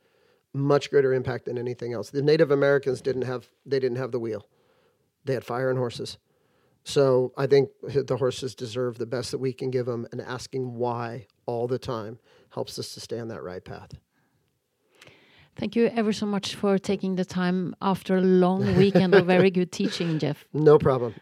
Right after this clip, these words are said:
Speaker 1: No
Speaker 2: And,
Speaker 1: problem.
Speaker 2: and please, please tell me that you're coming back to Norway, even
Speaker 1: Yeah.
Speaker 2: though it's, it is slightly cold
Speaker 1: It's
Speaker 2: at
Speaker 1: a
Speaker 2: this
Speaker 1: little
Speaker 2: time.
Speaker 1: cold, but I've got wool clothes, so I'm okay. Yeah,
Speaker 2: Okay.
Speaker 1: we're, um, tonight, in fact, when we're done with this podcast, we're gonna go ahead and set the schedule for next year.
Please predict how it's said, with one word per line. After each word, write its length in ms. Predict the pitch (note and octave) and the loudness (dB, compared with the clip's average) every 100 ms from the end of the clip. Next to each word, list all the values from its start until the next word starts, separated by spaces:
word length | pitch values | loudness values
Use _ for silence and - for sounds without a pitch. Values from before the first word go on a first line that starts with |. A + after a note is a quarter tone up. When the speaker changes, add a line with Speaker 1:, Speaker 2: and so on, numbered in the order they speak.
| - | 0
Speaker 1:
No 180 | C#3+ D3 | 4 6
Speaker 2:
And, 60 | |
Speaker 1:
problem. 200 | - C3+ | 6 4
Speaker 2:
and 300 | F#3+ F#3+ F3+ - | 2 0 -4 -4
please, 480 | A#3 A3+ A#3 - | 0 0 0 -4
please 580 | - - F#3 F#3 - - - | -12 -2 -2 -2 -6 -14 -2
tell 180 | F3+ | -2
me 80 | D#3+ | 0
that 200 | D3+ D#3 | -4 -4
you're 80 | E3+ | -6
coming 240 | E3+ D#3+ | -4 -4
back 180 | D3+ D3 | -4 -4
to 100 | - | -4
Norway, 260 | D#3+ D3 C#3+ | -4 -2 -2
even 220 | F3+ E3 | -2 4
Speaker 1:
Yeah. 140 | E3+ E3 | 6 6
Speaker 2:
though 80 | |
it's, 480 | E3 C#3 - - - - | 4 0 -10 -16 -10 -2
it 140 | F#3+ | 0
is 140 | F#3+ | 0
slightly 580 | - - D#3+ E3 D#3 D3+ | -4 -10 -4 -4 -4 -6
cold 260 | - D#3 D3 | -4 2 4
Speaker 1:
It's 200 | B3+ A2+ | 4 8
Speaker 2:
at 60 | |
Speaker 1:
a 20 | A#3+ | 10
Speaker 2:
this 80 | |
Speaker 1:
little 220 | D3+ D3+ D3+ | 10 10 8
Speaker 2:
time. 40 | |
Speaker 1:
cold, 280 | D#3 D3 C3+ | 8 6 6
but 100 | D#3+ | 6
I've 140 | F3 | 4
got 200 | E3 D#3 | 4 2
wool 200 | C#3 C3+ | 4 2
clothes, 320 | B2+ B2+ A#2+ - | 2 0 0 0
so 100 | C3 | 2
I'm 120 | C#3 | 2
okay. 360 | B2+ A2+ G#2+ B2+ | 0 -2 -8 0
Yeah, 200 | D3+ C#3 | 4 6
Speaker 2:
Okay. 80 | C3+ | 8
Speaker 1:
we're, 260 | D#3+ D#3 C3 | 10 10 8
um, 560 | C#3+ C3+ B2+ A2 A2 - | 2 0 -4 -8 -16 -4
tonight, 400 | - D3 D3 - | 0 4 4 2
in 80 | C3 | -4
fact, 260 | B2+ C3 | -4 -4
when 100 | C3+ | -2
we're 100 | C3+ | 0
done 180 | C3 C3+ | 2 2
with 100 | C#3 | 2
this 140 | C#3 - | 0 -2
podcast, 520 | B2+ B2 C3 B2 - | -6 -4 -4 -6 -6
we're 120 | C3 | -4
gonna 200 | B2+ B2+ | 0 0
go 140 | B2 C3 | 0 0
ahead 100 | C3 | 0
and 100 | A#2+ | -4
set 220 | - B2 | -6 -6
the 80 | - | -6
schedule 340 | - B2+ - | -6 -6 -6
for 140 | A#2 A#2+ | -8 -8
next 240 | A#2 - | -10 -10
year. 140 | A2 | -14